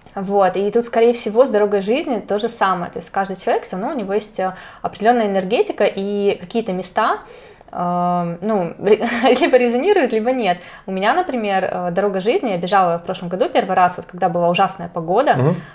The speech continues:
Speaker 1: когда просто вот хлестал этот ветер, и я бежала в этом году. Я в прошлом году финишировала, я с-, я себе с-, сразу сказала, что я следующий год точно побегу.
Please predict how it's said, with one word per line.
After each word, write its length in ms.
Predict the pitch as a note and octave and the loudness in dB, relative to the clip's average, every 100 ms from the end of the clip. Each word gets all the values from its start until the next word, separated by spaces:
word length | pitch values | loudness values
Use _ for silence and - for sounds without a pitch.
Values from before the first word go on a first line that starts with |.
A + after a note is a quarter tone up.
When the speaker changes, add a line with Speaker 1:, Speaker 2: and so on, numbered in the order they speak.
| - | -20
Speaker 1:
когда 600 | - F3 F#3 F3+ F3 E3+ E3+ | -10 -2 2 4 6 4 0
просто 280 | F3+ F3+ | -4 -4
вот 180 | E3+ E3+ | -8 -8
хлестал 500 | - G3 - G3 F3 | -6 -6 0 2 2
этот 200 | E3+ E3 | 0 -6
ветер, 420 | F3 A#3+ F#4+ - - - - - - | -2 0 0 -2 -4 -16 -20 -20 -8
и 100 | G3 | -4
я 240 | G#3+ G#3 | 0 0
бежала 280 | G#3 A#3 A3 | 4 4 6
в 40 | |
этом 260 | A#3+ A3+ F3+ | 6 4 2
году. 280 | F3 D#3+ D#3 - | -2 -2 -4 -6
Я 140 | F3 | -6
в 80 | E3+ | -6
прошлом 320 | - F#3 G3+ | -4 -6 -4
году 120 | F3+ F#3 | -6 -6
финишировала, 600 | F#3+ F#3 - A#3+ D4+ G#3+ | -6 -4 0 0 2 2
я 80 | F#3 | 0
с-, 100 | - F#3+ | -4 -6
я 220 | F3+ F3+ | -4 -4
себе 240 | - F3+ | -6 -8
с-, 140 | F3+ - - | -10 -12 -2
сразу 220 | F#3+ F3 | 0 0
сказала, 320 | F3 E3+ E3 | -2 -6 -6
что 140 | E3 E3+ | -6 -8
я 80 | F3 | -8
следующий 320 | - F3+ - | -8 -8 -8
год 200 | F3+ - | -10 -6
точно 260 | E3+ - E3+ | -8 -8 -12
побегу. 400 | E3 E3 E3 | -12 -10 -10